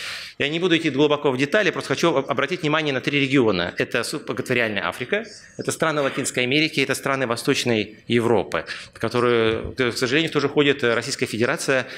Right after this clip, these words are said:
о которой вот Алексей Михайлович, э, сегодня нам, э, рассказывал, э, пок-, э, так сказать, и, э, Антон Барчук, э, насколько,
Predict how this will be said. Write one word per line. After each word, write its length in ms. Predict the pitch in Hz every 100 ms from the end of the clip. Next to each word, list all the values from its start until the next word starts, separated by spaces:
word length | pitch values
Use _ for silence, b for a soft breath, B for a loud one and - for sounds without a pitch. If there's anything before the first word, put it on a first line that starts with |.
| B B
о 80 | -
которой 340 | 123 131 127
вот 160 | 113 117
Алексей 220 | 117 123
Михайлович, 420 | 113 147 147 -
э, 200 | 113 107
сегодня 240 | - 117 113
нам, 160 | 110 - - -
э, 140 | 123
рассказывал, 720 | 113 - 131 117 113 110 104 B B B B
э, 200 | 110 107
пок-, 180 | 107 117
э, 560 | 139 127 110 104 104 110
так 120 | 113
сказать, 240 | - 110 -
и, 420 | 117 113 107 110
э, 400 | - 110 104 104
Антон 240 | 98 151 131
Барчук, 400 | 127 - 123 -
э, 220 | 113 131
насколько, 640 | 120 - 139 - 123 117